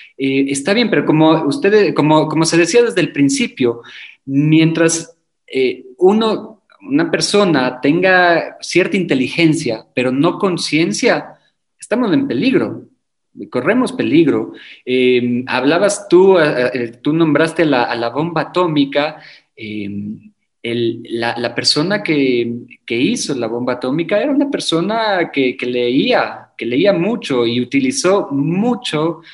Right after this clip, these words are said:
de libros antiguos, me, me refiero a los, a los libros védicos, para, para poder hacer algo, porque al final la, la energía atómica es, es, es algo que, que, que puede, y,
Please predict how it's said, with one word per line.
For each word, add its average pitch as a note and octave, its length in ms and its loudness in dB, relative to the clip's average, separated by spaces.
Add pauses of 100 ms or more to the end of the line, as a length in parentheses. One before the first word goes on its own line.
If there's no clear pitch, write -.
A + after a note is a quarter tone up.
(180)
de C3+ 200 0
libros F3+ 440 4
antiguos, D#3 600 2
me, B2+ 140 -4 (100)
me C3+ 140 -2
refiero C#3 420 0
a D3 80 4
los, A#2+ 400 -2
a A#2 60 -8
los A2+ 240 -6
libros C3+ 400 -4
védicos, E3 600 0 (420)
para, A#2+ 420 -2
para A#2 220 -4
poder G3+ 460 0
hacer - 500 -2
algo, B2+ 600 2 (320)
porque A#2+ 260 0
al C#3 80 0
final D#3 400 2
la, G#3+ 240 2
la B2 180 0
energía C3+ 840 0
atómica F#3+ 600 0
es, E3+ 240 0 (100)
es, C#3 240 -6
es C#3+ 160 -4
algo F3+ 460 0
que, B2+ 420 0
que, A#2+ 360 -2 (400)
que B2 100 -6
puede, D#3 800 4 (400)
y, A#2+ 480 -4